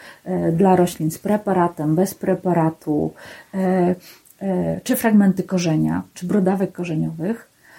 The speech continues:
i obserwujemy za pomocą takich nowoczesnych narzędzi, e, jak przebiega proces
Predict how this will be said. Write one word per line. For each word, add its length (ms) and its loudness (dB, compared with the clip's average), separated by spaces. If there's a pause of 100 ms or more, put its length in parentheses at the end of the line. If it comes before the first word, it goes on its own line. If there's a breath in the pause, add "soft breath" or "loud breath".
(320 soft breath)
i 360 2
obserwujemy 1000 2
za 120 0
pomocą 420 -2
takich 380 -8
nowoczesnych 640 -4
narzędzi, 760 4 (460 loud breath)
e, 300 -2 (200)
jak 320 2
przebiega 640 0
proces 960 0